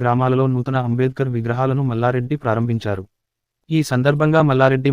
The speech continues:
మాట్లాడుతూ మేడ్చల్ మండలంలోని ప్రతి గ్రామంలో సిసి రోడ్లు, అండర్ గ్రౌండ్ డ్రైనేజీ, తాగు, సాగునీరు, డంపింగ్ యార్డు, గ్రేవ్ యార్డు, నర్సరీలు వంటి అభివృద్ధి కార్యక్రమాలలో సర్పంచులు, ఎంపీటీసీలు చురుకుగా పాల్గొన్నారని తెలిపారు.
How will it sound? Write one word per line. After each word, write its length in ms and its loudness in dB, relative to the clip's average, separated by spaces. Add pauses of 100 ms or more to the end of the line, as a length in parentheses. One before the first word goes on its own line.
మాట్లాడుతూ 440 2
మేడ్చల్ 440 2
మండలంలోని 520 2
ప్రతి 240 0
గ్రామంలో 380 2
సిసి 240 -4
రోడ్లు, 300 0 (420)
అండర్ 320 0
గ్రౌండ్ 280 0
డ్రైనేజీ, 440 0 (440)
తాగు, 280 2 (260)
సాగునీరు, 580 2 (340)
డంపింగ్ 440 0
యార్డు, 260 0 (360)
గ్రేవ్ 340 2
యార్డు, 260 -2 (340)
నర్సరీలు 420 0
వంటి 320 -2
అభివృద్ధి 460 -2
కార్యక్రమాలలో 720 0
సర్పంచులు, 540 -4 (520)
ఎంపీటీసీలు 500 -2
చురుకుగా 420 -2
పాల్గొన్నారని 680 0
తెలిపారు. 460 -4